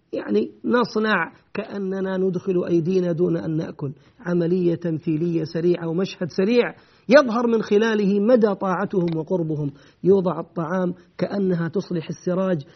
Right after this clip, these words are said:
تطفئه، يجلسان مع الضيف، الضيف يأكل على اسم الله حتى شبع، وكل واحد منهم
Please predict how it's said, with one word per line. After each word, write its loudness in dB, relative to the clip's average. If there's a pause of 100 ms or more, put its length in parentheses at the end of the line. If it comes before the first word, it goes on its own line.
(160)
تطفئه، 2 (260)
يجلسان 4
مع 0
الضيف، 2 (280)
الضيف 2
يأكل 2
على -2
اسم -4
الله 0
حتى -2
شبع، 4 (260)
وكل 0
واحد 2
منهم 0